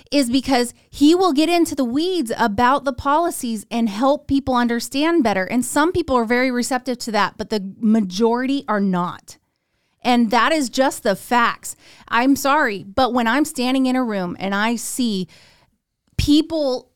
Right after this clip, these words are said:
just glazed over and, and not really responding to meaty issues, but then these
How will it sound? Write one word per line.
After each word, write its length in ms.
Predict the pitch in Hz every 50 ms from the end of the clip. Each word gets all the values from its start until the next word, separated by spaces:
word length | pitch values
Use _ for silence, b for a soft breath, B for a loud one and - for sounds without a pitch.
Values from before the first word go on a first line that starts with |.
| _ _ -
just 300 | 214 247 247 233 233 196
glazed 520 | 180 226 220 233 240 269 302 320 311 247 262
over 500 | 269 269 277 285 254 277 269 262 262 -
and, 240 | 220 214 214 214 -
and 260 | - 214 214 208 214 214
not 260 | 240 247 269 254 -
really 240 | 294 294 294 285 262
responding 960 | 247 247 220 - - - 233 233 247 262 269 262 220 208 196 190 185 - - _ _ _ _ -
to 340 | - - 262 247 240 233 - _ _ _ -
meaty 840 | 220 208 214 226 240 254 262 269 294 311 320 339 320 294 254 220 - -
issues, 520 | 226 247 262 254 - - 233 208 185 - B B B B B B
but 200 | - - - - -
then 400 | 208 214 233 233 233 240 247 226
these 380 | 208 226 208 208 196 - -